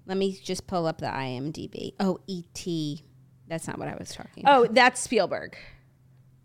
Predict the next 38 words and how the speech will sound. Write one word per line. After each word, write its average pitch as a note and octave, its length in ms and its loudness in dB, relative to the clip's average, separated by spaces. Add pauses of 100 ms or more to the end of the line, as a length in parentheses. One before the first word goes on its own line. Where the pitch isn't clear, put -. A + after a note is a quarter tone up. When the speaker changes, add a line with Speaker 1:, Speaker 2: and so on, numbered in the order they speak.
(500)
Speaker 1:
Yes, A3 280 4
that's G#3 240 4
Spielberg. - 720 0 (2000)
Oh, G#3+ 120 2
like, F3+ 220 0
he A#3+ 120 -2
does, B3 240 2
like, C#4 200 2 (240)
Indiana. G#3 500 0 (100)
Oh, G#3 80 0
he F3 200 -6
executive A3+ 560 4
producer. - 300 -6
That's A#3 120 6
not E4 140 6
the B3 60 -6
same G#3+ 200 6
as G3 100 0
producer. - 500 -6 (1400)
Speaker 2:
No, G#3 180 0
I F3+ 120 0
think G#3+ 140 0
Speaker 1:
W-, B3+ 140 0
Ready D#4+ 200 10
Speaker 2:
executive - 160 2
Speaker 1:
Player D#4+ 300 8
One B3+ 400 6
is, D#4 140 2
yeah, E4+ 240 8
Ready C4 220 6
Player C4 240 0
One. E3 160 -2
That's A3+ 220 -2
the A3+ 60 -6
one D3+ 140 -4
I'm F#2 120 -10
talking - 300 -10
about. A2 260 -4